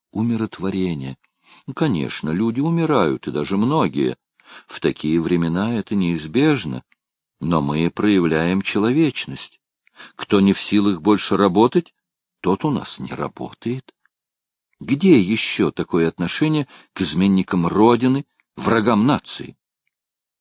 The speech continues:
«Да почти нигде». «Вот и я о том же. Истощены? Это не наша вина.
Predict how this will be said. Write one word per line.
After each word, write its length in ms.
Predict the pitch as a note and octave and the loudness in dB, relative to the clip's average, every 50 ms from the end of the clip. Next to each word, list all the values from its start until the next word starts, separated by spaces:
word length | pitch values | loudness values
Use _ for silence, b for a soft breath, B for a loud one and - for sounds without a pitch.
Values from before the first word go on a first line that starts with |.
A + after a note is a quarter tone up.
| _ _ _ _ _ _ _ _ _ _ _ _ _ _ - | _ _ _ _ _ _ _ _ _ _ _ _ _ _ -10
«Да 220 | C#2 C#2 D#2+ D#2+ | -6 -4 -4 0
почти 640 | - G2+ G#2 - - - - - - E2 E2 F2 F#2 | 2 2 2 2 0 -6 -8 -4 -2 0 0 2 2
нигде». 760 | G#2+ A#2+ C3 D3 C#3+ B2 F#2+ A#1+ B1 B1 A#1+ B1 C#2+ E2+ - - _ _ _ _ _ _ _ _ _ B B B B | 2 0 0 -2 -2 -4 -4 -4 -4 -6 -6 -6 -6 -6 -8 -10 _ _ _ _ _ _ _ _ _ B B B B
«Вот 280 | - - C#2+ C#2 - - | -12 -12 -12 -8 -4 -4
и 40 | E2 | -4
я 320 | E2+ F#2+ C#3 E3+ F3+ F3 | 0 2 4 4 4 4
о 60 | D#3+ | 2
том 340 | - - G#2+ G2 E2+ C2+ B1+ | 0 0 0 0 0 -2 -6
же. 160 | C2+ - - _ _ _ _ _ _ _ _ _ _ _ _ _ _ _ _ _ _ _ _ _ _ _ _ | -10 -16 -18 _ _ _ _ _ _ _ _ _ _ _ _ _ _ _ _ _ _ _ _ _ _ _ _
Истощены? 1040 | - G#2+ F2+ - - - - - - - - - - - C2 B1+ D#2 G#2+ D3 E3+ - _ _ _ _ _ _ _ _ _ _ _ | -2 -2 -2 -2 -6 -8 -6 -6 -4 -4 -4 -6 -6 -8 -6 -2 0 0 0 0 -2 _ _ _ _ _ _ _ _ _ _ _
Это 380 | - - B2 D#3+ F3 - - D#3+ | 0 2 2 2 2 0 -2 -2
не 160 | D#3 B2+ F#2 | 0 0 0
наша 380 | E2+ E2+ G2+ C3 D3 - - C#3 | 0 2 0 0 -2 -2 -4 -2
вина. 360 | A#2 F2+ D#2 D2+ E2+ G#2 D3+ | 0 0 0 0 0 0 -2